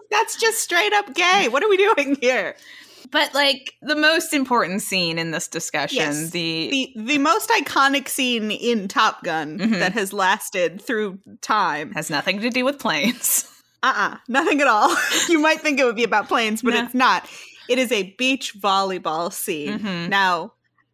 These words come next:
Speaker 1: I would be shocked if you hadn't seen it, but if you haven't seen it, let us, let us describe the scene for you.
Speaker 2: Yeah, what was interesting, again, as a first-time viewer, is it comes out of nowhere.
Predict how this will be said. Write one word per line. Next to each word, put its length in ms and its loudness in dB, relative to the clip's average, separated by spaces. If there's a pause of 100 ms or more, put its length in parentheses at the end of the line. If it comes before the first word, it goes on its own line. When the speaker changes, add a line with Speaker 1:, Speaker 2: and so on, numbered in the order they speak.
Speaker 1:
I 180 2
would 240 -2
be 100 -2
shocked 400 2
if 100 -2
you 140 0
hadn't 340 -2
seen 280 -6
it, 300 -12
but 120 -2
if 80 -4
you 100 0
haven't 460 -2
seen 240 -10
it, 140 -10 (400)
let 160 0
us, 260 -6 (120)
let 160 -4
us 120 -8
describe 600 -4 (160)
the 80 -10
scene 340 -10
for 260 -10
you. 220 -12 (160)
Speaker 2:
Yeah, 340 2
what 160 2
was 120 -4
interesting, 560 0
again, 420 0
as 160 -4
a 60 -4
first-time 500 -2
viewer, 320 2
is 160 -4
it 140 -2
comes 340 0
out 160 0
of 160 -4
nowhere. 580 -4